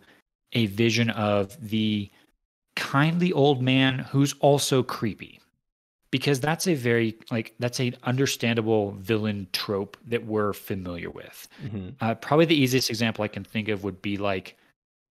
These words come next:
Speaker 1: Director Snow, I think it is, from The Hunger Games,
Speaker 2: President
Speaker 1: where
Speaker 2: Snow?
Speaker 1: he's,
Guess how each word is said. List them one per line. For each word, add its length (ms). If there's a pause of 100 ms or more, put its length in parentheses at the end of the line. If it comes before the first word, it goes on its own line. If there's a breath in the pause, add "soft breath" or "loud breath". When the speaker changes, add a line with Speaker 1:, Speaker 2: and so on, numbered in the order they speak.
(540)
Speaker 1:
Director 560
Snow, 840
I 160
think 180
it 80
is, 140
from 460
The 120
Hunger 220
Games, 400 (480)
Speaker 2:
President 400
Speaker 1:
where 80
Speaker 2:
Snow? 320
Speaker 1:
he's, 460